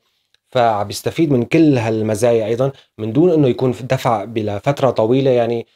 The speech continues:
كضرائب من رواتبه مثلًا في هالكاسن. فأنا برأيي إنه الحكومة الألمانية بالعكس يعني عاملة مساواة كبيرة بين الأجانب واللاجئين الجدد، خاصة مع ألفين وخمستاش وبين المواطن الألماني ما في يعني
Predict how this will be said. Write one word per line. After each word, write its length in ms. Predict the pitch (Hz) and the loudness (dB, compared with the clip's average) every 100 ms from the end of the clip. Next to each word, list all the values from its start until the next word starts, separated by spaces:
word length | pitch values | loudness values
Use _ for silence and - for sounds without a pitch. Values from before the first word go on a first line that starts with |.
| _ _ | _ _
كضرائب 480 | 110 110 120 123 120 | -2 2 2 2 0
من 180 | 107 104 | -2 0
رواتبه 440 | 104 113 110 113 | 2 2 0 -4
مثلًا 300 | 104 117 110 | -4 -4 -6
في 160 | - 104 | -8 -8
هالكاسن. 540 | 110 104 113 - 95 - _ _ _ - | -8 -6 -6 -6 -8 -10 _ _ _ -8
فأنا 440 | 107 107 107 123 | -6 -6 -4 0
برأيي 180 | 127 139 | 2 2
إنه 100 | 131 | 2
الحكومة 340 | 107 - 135 | -2 -2 0
الألمانية 440 | 117 107 110 127 120 | 2 0 -2 -2 -2
بالعكس 460 | 101 104 117 - | -4 -6 -6 -8
يعني 340 | 101 95 95 104 _ _ _ _ _ _ _ | -8 -8 -10 -14 _ _ _ _ _ _ _
عاملة 280 | - 117 113 | -2 0 2
مساواة 400 | 107 101 104 113 | 0 0 0 2
كبيرة 400 | 104 101 113 110 | 0 -4 -2 -2
بين 220 | 98 98 | -4 -6
الأجانب 580 | 98 98 104 107 107 101 | -8 -8 -6 -4 -4 -4
واللاجئين 420 | 101 98 95 107 | -4 -4 -6 -6
الجدد، 340 | 101 104 101 98 | -6 -4 -4 -6
خاصة 280 | 107 - 101 | -10 -10 -10
مع 120 | 95 | -8
ألفين 300 | 107 101 117 | -8 -4 -6
وخمستاش 460 | 101 104 - 107 | -4 -8 -8 -8
وبين 180 | 98 101 | -8 -6
المواطن 340 | 101 110 117 113 | -4 -2 -2 -4
الألماني 400 | 104 117 117 98 | -4 -4 -4 -4
ما 120 | 104 | -6
في 240 | - 107 | -8 -10
يعني 300 | 101 98 101 | -10 -8 -10